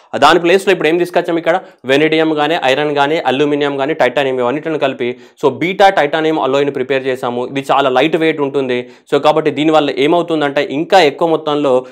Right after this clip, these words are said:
లైట్ వెయిట్ వల్ల మనం, ఆ, ఏరోప్లేన్స్ యొక్క వెయిట్ కానీ, రాకెట్స్ యొక్క వెయిట్ కానీ ఇంకా చాలా తగ్గిపోతుంది, ఇంకా లైటర్ వెయిట్ అవుతాయి. కాబట్టి ఎక్కువ స్పీడ్ తోటి వెళ్ళడానికి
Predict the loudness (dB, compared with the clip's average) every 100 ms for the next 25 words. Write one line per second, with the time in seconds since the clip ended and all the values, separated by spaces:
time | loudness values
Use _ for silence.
0 | -4 2 4 4 2 2 2 6 4 4
1 | -6 -4 -2 -2 -2 0 2 4 4 2
2 | 0 -4 -2 -2 0 0 0 -4 -2 0
3 | 0 -2 -6 -6 -2 0 0 0 0 -4
4 | -8 -8 -4 -4 -4 -6 -6 -4 -4 -4
5 | -4 -2 0 2 2 4 2 2 -2 -2
6 | -2 -2 0 -2 0 -2 0 0 2 0
7 | 0 -4